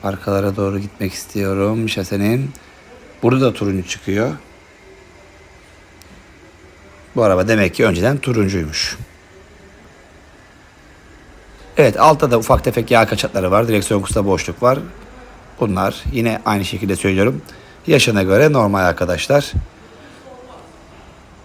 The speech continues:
Evet değerli takipçiler,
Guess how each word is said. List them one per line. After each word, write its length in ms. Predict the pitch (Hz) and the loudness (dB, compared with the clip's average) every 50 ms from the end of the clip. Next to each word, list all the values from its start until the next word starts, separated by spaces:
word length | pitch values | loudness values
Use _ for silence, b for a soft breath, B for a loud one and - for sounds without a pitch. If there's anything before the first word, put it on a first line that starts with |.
| - 165 - 170 165 - - - - - - - - - - - - - - - - - - - - | -20 -20 -20 -20 -20 -20 -20 -20 -20 -20 -20 -20 -20 -20 -20 -20 -20 -20 -20 -20 -20 -20 -14 -6 -4
Evet 480 | 139 143 139 131 127 127 120 - - | -4 -2 0 0 0 0 -2 -4 -4
değerli 260 | 139 135 135 143 135 | -4 -2 -2 -2 -4
takipçiler, 500 | - 147 131 120 104 - 120 113 107 101 | -4 -4 -4 -4 -6 -8 -8 -6 -6 -8